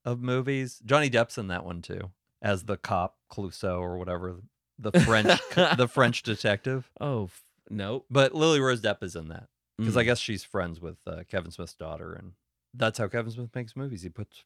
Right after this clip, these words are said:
Speaker 1: friends in 'em, and now he needs younger people. So
Speaker 2: Always.
Speaker 1: <laughs> Yeah.
Speaker 2: Always.
Speaker 1: His daughter's boyfriend was in Scary Stories to Tell in the Dark.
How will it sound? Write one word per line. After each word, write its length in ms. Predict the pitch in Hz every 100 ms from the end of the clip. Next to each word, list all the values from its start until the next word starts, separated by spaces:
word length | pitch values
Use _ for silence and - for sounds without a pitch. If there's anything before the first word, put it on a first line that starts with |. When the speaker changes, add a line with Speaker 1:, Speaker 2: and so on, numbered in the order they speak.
| _
Speaker 1:
friends 320 | 104 117 143
in 100 | 82
'em, 160 | 82 90 _ -
and 120 | 107
now 60 |
he 100 | 107 127
needs 220 | 117 92
younger 240 | 107 101
people. 300 | 87 87 104
So 260 | - 85 95 _ _ _ -
Speaker 2:
Always. 480 | 104 92 85 87 -
Speaker 1:
<laughs> 160 | - -
Yeah. 80 | - - _ _ _
Speaker 2:
Always. 420 | 127 101 90 90 110
Speaker 1:
His 200 | 139 143
daughter's 420 | 117 135 156 101
boyfriend 600 | 107 107 127 156 151 147
was 200 | 135 110
in 400 | 117 107 98 92
Scary 260 | - 123 120
Stories 340 | - 123 120
to 60 | -
Tell 140 | 123
in 60 | 120
the 60 | 85
Dark. 260 | 101 120